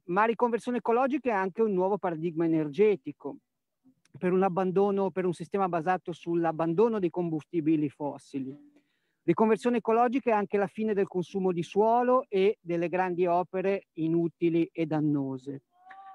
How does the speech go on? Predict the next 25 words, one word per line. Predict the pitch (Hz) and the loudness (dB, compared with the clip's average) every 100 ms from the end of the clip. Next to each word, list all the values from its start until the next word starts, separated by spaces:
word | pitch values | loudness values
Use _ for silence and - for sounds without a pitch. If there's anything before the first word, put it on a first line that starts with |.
| 740 679 587 539 _ _ _ _ | -20 -16 -16 -18 _ _ _ _
Riconversione | 170 185 226 233 - 254 | 0 4 4 4 2 0
ecologica | - 247 254 277 214 | 4 2 2 2 2
è | |
anche | 202 214 | 2 0
ripensare | 202 - 196 - 226 208 | 0 0 -2 0 2 2
il | 190 | 0
modello | 185 180 208 208 | 0 2 2 2
alimentare | 196 185 185 170 208 196 196 208 247 | 0 2 0 0 2 4 4 2 0
che | - | -2
oggi | 180 180 170 | -4 -2 -4
è | |
fondato | - 175 160 190 185 180 | -6 -8 -2 -2 -2 -8
su | - 170 | -6 -4
uno | 170 | -4
s-, | 156 _ _ | -6 _ _
sfruttamento | - - 175 185 185 220 - | -18 -6 -2 0 0 0 0
indiscriminato, | 190 180 170 - 190 190 185 226 226 175 - 143 127 _ _ _ _ _ _ | 0 0 -6 -2 0 2 0 0 -2 -6 -10 -12 -14 _ _ _ _ _ _
eh, | - 170 165 151 151 147 147 180 _ _ _ _ _ _ | -4 -2 0 -2 -4 -8 -12 -20 _ _ _ _ _ _
in | - 180 | -2 2
ampie | 208 226 - 196 196 175 | 2 2 0 0 2 0
fasce | - 196 175 196 | 0 0 0 -2
della | 180 175 | 0 0
filiera | - 175 170 202 196 165 | -2 -2 4 4 4 0
del | 160 | 0
lavoro, | 156 147 160 165 160 180 226 | -2 -2 0 2 0 0 -4